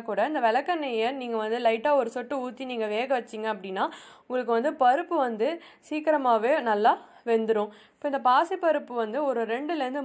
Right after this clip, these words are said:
மூணு நிமிஷம் வரைக்கும் நல்லா கொதிக்கட்டும். அதுக்கப்புறம் நாம இதோட கீரையை சேர்த்துடலாம்.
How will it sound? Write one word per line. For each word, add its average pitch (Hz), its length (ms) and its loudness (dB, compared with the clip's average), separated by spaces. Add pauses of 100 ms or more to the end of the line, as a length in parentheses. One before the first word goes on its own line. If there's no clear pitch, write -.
மூணு 285 280 -4
நிமிஷம் 233 400 -6
வரைக்கும் 220 380 -2 (340)
நல்லா 247 180 4 (140)
கொதிக்கட்டும். 269 640 0 (280)
அதுக்கப்புறம் 277 640 0
நாம 220 320 -2
இதோட 226 380 0 (180)
கீரையை 269 400 0 (100)
சேர்த்துடலாம். 190 540 -2